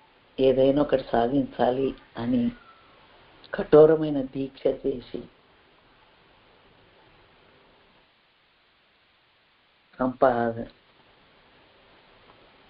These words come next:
ఆ రంగంలో ఏది అయితే వాళ్ళు పోటీ చేస్తుండ్రో ఆ రంగంలో నైపుణ్యతను సంపాదించి వారి పేర్లు గిన్నిస్ రికార్డులో రావాలని తాపత్రయపడుతూ ఉంటారు.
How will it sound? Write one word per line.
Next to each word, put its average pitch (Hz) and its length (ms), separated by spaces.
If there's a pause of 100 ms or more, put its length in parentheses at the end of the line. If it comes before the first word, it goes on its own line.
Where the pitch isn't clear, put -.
(640)
ఆ 127 80
రంగంలో 131 680 (380)
ఏది 143 680
అయితే 131 280
వాళ్ళు 123 240
పోటీ 120 320 (120)
చేస్తుండ్రో 123 480
ఆ 123 220
రంగంలో 120 580 (800)
నైపుణ్యతను 120 760
సంపాదించి 117 880 (1200)
వారి 156 200
పేర్లు 139 440
గిన్నిస్ 131 500
రికార్డులో 127 460
రావాలని 113 720 (1400)
తాపత్రయపడుతూ - 880
ఉంటారు. - 400